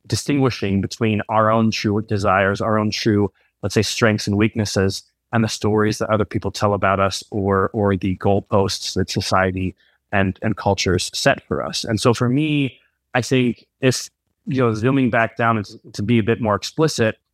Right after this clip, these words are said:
I think if we're able to really acknowledge the realities of our psychology and our physiology, take care of ourselves and orient ourselves in different, in, in a specific way, that is something that will generate a byproduct of, of happiness and joy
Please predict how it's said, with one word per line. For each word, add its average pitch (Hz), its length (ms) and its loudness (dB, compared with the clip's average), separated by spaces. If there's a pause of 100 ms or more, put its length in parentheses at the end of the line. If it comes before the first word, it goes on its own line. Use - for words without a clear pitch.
(240)
I - 20 -4
think 156 140 2
if 175 100 -2
we're 131 140 0
able 143 220 0
to 131 160 -2
really 127 340 0
acknowledge 113 600 0
the 113 100 -4
realities 107 540 2
of 104 80 -2
our 98 100 -4
psychology 101 840 0 (400)
and 104 140 2
our 95 60 2
physiology, 113 800 0
take - 240 -8
care 135 320 0
of 117 100 2
ourselves 98 680 0
and 107 140 -8
orient 113 380 2
ourselves 101 520 0 (300)
in 110 140 2
different, 104 420 2 (160)
in, 117 140 2
in 107 120 -2
a 95 40 -2
specific 110 560 -2
way, 131 500 0 (300)
that 120 260 2
is 117 100 0
something 113 500 0
that 104 260 2
will 110 420 0
generate 107 580 -2
a 117 80 -6
byproduct 101 760 0
of, 101 240 -10
of 104 120 -18
happiness 113 580 0
and 95 140 -2
joy 104 540 0